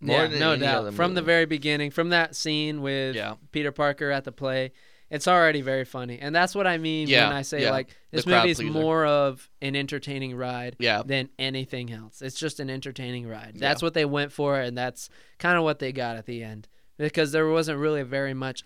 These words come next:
Speaker 2: else to offer
Speaker 1: Yeah.
Speaker 2: but an entertaining ride.
Speaker 1: Yeah.
Speaker 2: And so,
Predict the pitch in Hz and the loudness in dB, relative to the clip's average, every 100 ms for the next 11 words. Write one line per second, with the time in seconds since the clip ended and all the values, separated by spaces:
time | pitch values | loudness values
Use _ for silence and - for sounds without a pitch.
0 | - 160 143 - - - 127 120 - 135 | 2 2 2 -6 -12 -8 -6 -6 -6 -6
1 | 127 98 90 - - _ - 156 147 143 | -4 -6 -6 -14 -20 _ -2 0 0 -2
2 | 135 135 147 131 127 120 117 113 - - | -6 -8 -8 -8 -8 -10 -12 -14 -20 -12
3 | 110 104 - 143 139 156 156 151 147 | -8 -8 -6 -8 -2 4 4 4 0